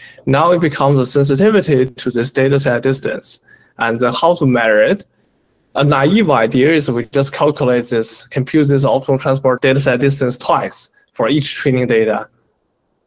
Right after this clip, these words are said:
to measure its difference. But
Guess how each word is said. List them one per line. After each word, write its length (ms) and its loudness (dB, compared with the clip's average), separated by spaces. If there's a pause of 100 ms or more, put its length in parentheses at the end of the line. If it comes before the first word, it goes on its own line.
(260)
to 80 2
measure 300 4
its 160 -2
difference. 640 -8 (640)
But 360 0